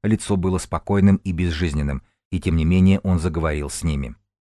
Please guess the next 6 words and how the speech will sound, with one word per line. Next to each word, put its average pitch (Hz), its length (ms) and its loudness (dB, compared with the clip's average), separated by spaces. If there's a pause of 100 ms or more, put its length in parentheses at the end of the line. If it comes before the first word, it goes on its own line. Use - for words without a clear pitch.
(360)
Заремба 104 460 2
первым 117 420 4
восстановил 95 720 0
свое 87 320 -4
обычное 87 380 -4
отношение 104 560 2